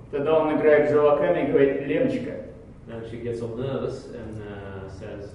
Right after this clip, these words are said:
Speaker 2: uh, "Hey, darling."
Speaker 1: Может, для вас открытие, но вот здесь есть мозг.
Speaker 2: Maybe it's a revelation to you, but, uh, there is some brain in this part of the body.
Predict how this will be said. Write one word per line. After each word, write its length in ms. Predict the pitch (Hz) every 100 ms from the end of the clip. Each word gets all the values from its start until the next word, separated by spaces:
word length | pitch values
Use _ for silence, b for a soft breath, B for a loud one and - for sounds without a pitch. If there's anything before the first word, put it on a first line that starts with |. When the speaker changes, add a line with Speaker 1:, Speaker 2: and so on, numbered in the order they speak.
| 95
Speaker 2:
uh, 260 | 95 95 113
"Hey, 240 | 113 113
darling." 400 | 120 120 - - - - -
Speaker 1:
Может, 260 | 135 139
для 120 | 139 143
вас 140 | 143
открытие, 320 | 143 - -
но 100 | 135
вот 140 | 131 127
здесь 240 | 180 -
есть 340 | 127 147 147 143
мозг. 420 | 147 147 147 - 123 123 - - - - - - - 110
Speaker 2:
Maybe 420 | 117 117 113 117
it's 200 | - 113
a 160 | 110
revelation 640 | 107 110 - - - - 127 113
to 60 |
you, 280 | 104 101 98
but, 240 | 101 98 113
uh, 420 | 101 101 101 101
there 100 | 107
is 80 | 104
some 240 | 110 104
brain 340 | 107 - - -
in 80 | 127
this 120 | -
part 240 | 98 95
of 100 | -
the 80 | -
body. 280 | 110 135